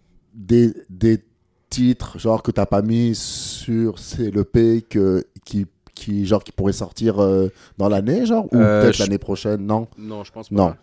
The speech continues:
Speaker 2: Parce que tout ce qui est sorti, comme là, ça va être un peu différent dans ce que je vais sortir. Tu sais, ça va rester,
Speaker 1: Cet été,
Speaker 2: euh,
Speaker 1: genre ?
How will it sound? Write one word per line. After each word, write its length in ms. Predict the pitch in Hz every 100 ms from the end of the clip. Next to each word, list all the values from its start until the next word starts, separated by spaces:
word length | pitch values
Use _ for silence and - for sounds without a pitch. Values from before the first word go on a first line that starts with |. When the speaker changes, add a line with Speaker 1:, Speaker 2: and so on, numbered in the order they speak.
| _
Speaker 2:
Parce 180 | - 104
que 80 | 110
tout 120 | 98
ce 60 | 110
qui 80 | 110
est 60 |
sorti, 500 | - 92 - 113 113
comme 220 | 101 104 107
là, 140 | 113
ça 160 | - 101
va 100 | 101
être 140 | -
un 80 | 104
peu 100 | 110
différent 400 | 104 - 101 101
dans 100 | 98
ce 80 | -
que 120 | 98
je 120 | 101
vais 80 | 98
sortir. 460 | - 90 - 101
Tu 80 | 95
sais, 60 | 95
ça 140 | 95
va 100 | 95
rester, 180 | 95 - 107
Speaker 1:
Cet 40 | 104
été, 100 | 104
Speaker 2:
euh, 140 | 107
Speaker 1:
genre ? 260 | 120 117